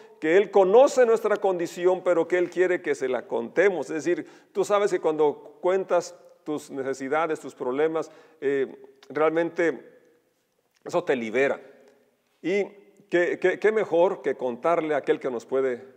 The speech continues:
ayudar, aquel que nos comprende, aquel que está a nuestro lado. No tenemos que esconder, de hecho no podemos <laughs> esconderle nada a Dios, pero Él quiere escuchar de nosotros que seamos transparentes, que seamos honestos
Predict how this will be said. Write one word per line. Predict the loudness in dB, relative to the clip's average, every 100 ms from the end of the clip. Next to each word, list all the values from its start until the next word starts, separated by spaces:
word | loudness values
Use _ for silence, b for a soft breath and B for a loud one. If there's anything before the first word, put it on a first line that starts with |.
| _ _
ayudar, | -14 -8 -6 -6 -8 -14
aquel | -4 -2
que | 0
nos | -2 -2
comprende, | -4 -2 -6 -4 -8 -10 b b b -16
aquel | -6 -6 -4
que | -4 -4 -6 -8
está | -12 -8 -6 -6 -10 -14
a |
nuestro | -14 -14 -10 -6
lado. | -6 -6 -8 -14 b b
No | -4 0
tenemos | 2 0 -2
que | -2
esconder, | 0 0 0 2 2
de | 2
hecho | 0
no | -2
podemos | 0 2 2 -2
<laughs> |
esconderle | -6 -4 0 0 0 -4
nada | -2 0 0
a | 0
Dios, | 0 -2 -4 B B
pero | 0 2
Él | 2
quiere | 4 4
escuchar | 4 2 -6 2 2 4 0
de |
nosotros | 0 -2 -2 -2 -4 B B
que | -4
seamos | -2 -2 -2
transparentes, | 0 0 0 0 2 2 -2 -6 -8
que | -8
seamos | -6 -4 -4
honestos | -2 -2 -2 -2 -4 -8